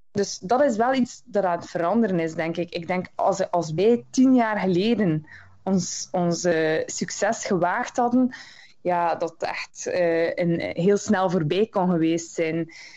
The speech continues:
En nu is, is het lastig, hè, zoals dat Tom zei, je schudt aan de boom, je zit een luis in de pels en dat is geen makkelijke positie. Maar je voelt dat je wel de steun krijgt van, van een imec, van een B A I C. En, en dat is wat dat je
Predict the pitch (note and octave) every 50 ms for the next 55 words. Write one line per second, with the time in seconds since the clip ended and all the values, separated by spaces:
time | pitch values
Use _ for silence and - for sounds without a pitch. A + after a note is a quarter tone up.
0 | - - - - F#3 F3+ F#3 G#3 A#3+ B3 B3+ - - F3+ - - - - D#3+ -
1 | - - F#3 A3+ C4 - - - F4+ F#4 E4+ - - - - A#3+ A3 G3 F#3+ F3
2 | F3+ F#3+ F#3 F3+ F3 - - A#3 A#3+ B3+ A#3 A3 A3+ A#3 A#3 G3+ G3 F3+ - -
3 | - A#3 A#3+ - - G3+ G3+ G3 F#3+ D3+ - G3+ B3 C4+ D4 A#3+ A3 G3 G#3+ E3+
4 | F#3+ F#3 F3+ F3 F#3+ A3+ A#3+ B3 - A3 F3+ F3 - G3 G3+ A#3+ C#4+ D4 B3+ A#3+
5 | G#3+ G3 F#3 F3+ F3+ - - - - F3 G3+ G#3+ G#3 G3+ G#3+ G#3 - G3 F3 -
6 | - - E3+ E3 D3+ F#3+ B3 A#3+ - - D#4+ D#4+ E4+ E4 - - - - - -
7 | - - - - F#3+ F#3 G3 F3+ D#3 F3+ A#3+ B3+ B3+ C4+ G#3+ G3+ F#3+ F#3 G3 G#3+
8 | G#3+ F3+ E3+ - - - - - - G3+ G#3 G#3+ G#3 - F#3 E3+ E3 D#3+ D#3+ -
9 | - - - F3 E3+ E3 F3+ F#3+ D#3 D#3+ E3 E3+ F3+ F#3 F3+ - F#3+ F#3 F3+ F3
10 | F3+ - - - F3+ F3 F3 F3 F3 E3 E3+ E3+ E3+ E3 E3 D#3+ D#3+ - - F3
11 | F3+ F#3 F#3+ - E3+ E3+ E3+ - - F3 F3 E3+ E3 D#3+ F3+ F3+ G3 G3 G3 -
12 | - F3+ F3 F3 E3+ E3+ E3+ E3+ E3+ E3+